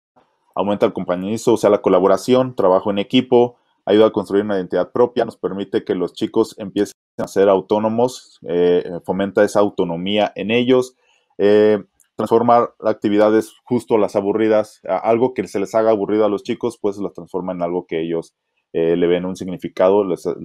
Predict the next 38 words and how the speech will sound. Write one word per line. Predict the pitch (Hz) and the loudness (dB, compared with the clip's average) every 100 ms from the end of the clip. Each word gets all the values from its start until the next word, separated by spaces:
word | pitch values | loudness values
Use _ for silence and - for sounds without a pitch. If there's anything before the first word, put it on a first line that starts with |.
| - | -12
divertido | 87 92 85 - 110 101 113 | -4 -2 -2 0 2 4 2
sobre | - 92 90 | -2 -2 -2
todo, | - 123 123 131 _ _ _ | 2 4 4 0 _ _ _
y | 123 127 127 | 0 0 2
que, | 123 123 - | 4 4 4
eh, | 104 101 98 | 2 2 2
convierte | 117 110 117 123 131 131 - | 0 2 2 2 2 0 0
lo | 107 101 | 0 0
que | - 113 113 | 0 0 2
nosotros | 104 104 101 101 | -2 -6 -6 -8
queremos, | 101 95 101 98 95 | -4 -4 -4 -8 -8
eh, | 85 87 82 82 _ _ _ _ _ 69 | -8 -6 -6 -10 _ _ _ _ _ -12
eh, | 82 82 82 - _ _ - | -8 -8 -8 -14 _ _ -2
pues, | 107 104 | 0 0
comunicarles, | - 113 110 110 127 123 139 165 - _ _ | -2 -2 -2 0 2 4 2 0 -10 _ _
eh, | 92 95 98 | -4 -2 -4
en | 104 | -2
algo | 101 107 | 0 0
muy | 104 98 98 | -2 -2 -6
interesante, | 98 87 80 85 85 - 76 | -6 -6 -6 -6 -8 -8 -8
¿no? | 104 120 - | -8 -10 -8
Para | 82 82 78 | -4 -2 -2
ellos. | 78 76 - _ _ | -4 -6 -10 _ _
Fomenta | 92 90 90 | -8 -4 0
la | 92 | 0
comunicación, | 87 104 104 123 175 170 - | 0 -6 0 4 4 2 0
obviamente, | 98 101 131 135 156 - | -2 0 0 2 2 2
el, | 101 92 - | 0 -2 -2
la, | 87 - | -4 -2
la | 90 | 0
parte | 101 98 | 0 2
de | 95 | 0
la | |
colaboración | 101 95 92 - | 2 0 0 -2
que | |
ya | 101 | 0
hemos | 101 98 | 0 0
hablado, | 113 131 143 147 | 2 4 4 2